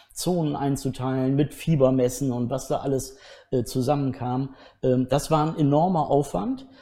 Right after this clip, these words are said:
äh, und der hat aber gezeigt, dass es möglich ist, äh, eben Events auch durchzuführen. Und das ist eben die Vorreiterfunktion, die sich jetzt ergeben hat, dass eben andere Ligen gesagt haben,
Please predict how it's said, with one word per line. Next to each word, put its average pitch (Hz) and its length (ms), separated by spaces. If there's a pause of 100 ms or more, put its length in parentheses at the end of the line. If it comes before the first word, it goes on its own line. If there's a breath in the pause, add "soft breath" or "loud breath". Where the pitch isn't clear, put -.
(140 loud breath)
äh, 147 180
und 151 240
der 151 180
hat 220 180
aber 156 220
gezeigt, 156 600
dass 151 160
es 127 140
möglich 139 500
ist, 143 440 (320 soft breath)
äh, 143 100
eben 156 320
Events 143 500
auch 147 180
durchzuführen. 110 680
Und 113 120
das 123 160
ist 170 160
eben 156 260
die 135 100
Vorreiterfunktion, 131 1120
die 123 100
sich 113 100
jetzt 147 240
ergeben 139 420
hat, 139 140
dass 127 140
eben 123 180
andere 170 300
Ligen 151 240
gesagt 147 300
haben, 143 220